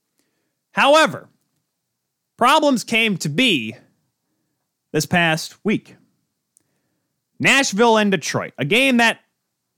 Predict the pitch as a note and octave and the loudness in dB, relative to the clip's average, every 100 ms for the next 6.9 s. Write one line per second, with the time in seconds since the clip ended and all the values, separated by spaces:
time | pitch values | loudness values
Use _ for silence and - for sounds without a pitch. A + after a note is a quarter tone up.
0 | _ _ _ _ - E4 F4 D#4+ G#3+ A3 | _ _ _ _ -2 0 2 0 2 0
1 | G#3+ - D3 F3+ F3+ C3+ C3+ B2+ - F#3+ | 0 -2 -2 0 0 0 -2 -2 0 0
2 | E3 D#3+ C#3+ D#3 B2+ G#2+ F#2 G2 A#2 G#2 | 2 0 -2 -2 -2 -4 -8 -8 -8 -8
3 | A#2 F#2+ - G2 - F#3+ F3+ - E3+ E3 | -12 -14 -14 -14 -4 -2 -2 -4 -2 -2
4 | D#3+ D#3+ E3 C#3 G2+ F2+ - G3 E3+ D#3+ | 0 0 -2 -4 -12 -10 -2 0 2 0
5 | C3+ C#3+ C#3+ C#3 C3+ C#3 C#3+ - _ _ | 0 -2 -2 -4 -4 -4 -4 -6 _ _
6 | _ - F#3+ G#3+ A3+ A#3+ A#2+ - | _ -2 0 2 2 2 0 -8